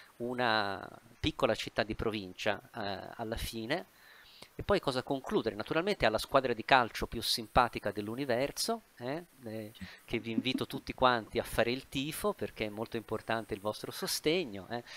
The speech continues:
Cos'altro? Ecco, io direi, insomma, è meravigliosa, ecco, io vi aspetto qui.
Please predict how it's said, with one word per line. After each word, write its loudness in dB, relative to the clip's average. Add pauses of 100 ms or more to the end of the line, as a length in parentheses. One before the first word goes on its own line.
(120)
Cos'altro? 8
Ecco, 0
io -2
direi, -2 (520)
insomma, 4
è 10
meravigliosa, 8
ecco, -14
io -8
vi -8
aspetto -4
qui. -14